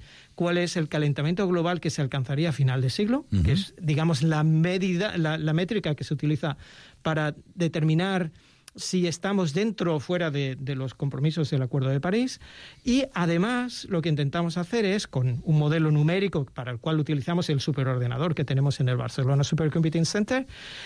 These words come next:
Speaker 1: eh, intentar determinar cómo se expresa ese calentamiento a nivel regional en variables que tienen una relevancia para la sociedad, en la precipitación, la temperatura, el viento,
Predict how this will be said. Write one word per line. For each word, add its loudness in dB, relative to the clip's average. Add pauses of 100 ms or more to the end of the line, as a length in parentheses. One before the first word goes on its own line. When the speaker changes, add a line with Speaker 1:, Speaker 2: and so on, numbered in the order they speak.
Speaker 1:
eh, -2 (300)
intentar 0
determinar 0 (100)
cómo 0
se -4
expresa -2
ese 0
calentamiento 0 (360)
a -2
nivel 2
regional -2
en 2
variables 0
que -2
tienen 0
una 2
relevancia 0
para 0
la 0
sociedad, -4 (100)
en -6
la -4
precipitación, -2
la 0
temperatura, 0
el 0
viento, 2